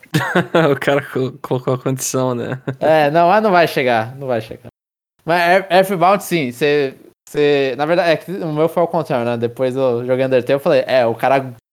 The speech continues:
Speaker 2: assim, o Toby Fox, ele fala, né? Ele é, ele era mo de Earthbound, os caramba.
Speaker 1: Ele fazia, é, um hack,
Speaker 2: Sim.
Speaker 1: né?
Speaker 2: É, sim, sim. E aí, tipo, o cara é completamente inspirado em Earthbound, não.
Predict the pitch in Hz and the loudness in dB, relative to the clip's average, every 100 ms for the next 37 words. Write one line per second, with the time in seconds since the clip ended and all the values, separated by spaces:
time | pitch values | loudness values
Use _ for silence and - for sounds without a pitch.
0 | _ _ - 254 208 156 151 139 117 117 | _ _ -4 -2 2 2 2 2 0 0
1 | 160 160 156 147 220 165 135 117 113 113 | -2 0 0 2 0 2 2 2 -2 0
2 | 131 - 139 135 143 160 139 139 143 _ | 0 2 2 2 4 4 2 0 -2 _
3 | _ 131 123 - 120 123 123 113 113 110 | _ 0 0 0 -2 0 0 -2 -6 -8
4 | - 120 110 104 101 - _ _ 285 277 | -4 -2 -2 -4 -10 -16 _ _ -2 -2
5 | - 127 151 208 208 135 147 196 175 - | 0 -2 0 0 0 -2 -2 -4 -8 -20
6 | _ _ - 151 131 147 156 139 127 131 | _ _ -4 -2 0 0 0 -4 -6 -8
7 | _ _ _ - 151 143 - 147 127 117 | _ _ _ -2 0 0 -4 -6 -4 -6
8 | 120 113 110 - _ _ _ - 127 131 | -8 -8 -10 -18 _ _ _ -4 2 4
9 | 123 123 131 147 147 127 113 - 135 135 | 4 4 2 0 -2 -6 -6 0 0 0
10 | 139 139 160 165 - 190 156 156 156 202 | -2 0 0 -2 -2 0 2 2 -2 -2
11 | 151 117 110 120 - | -2 -2 -4 -8 -10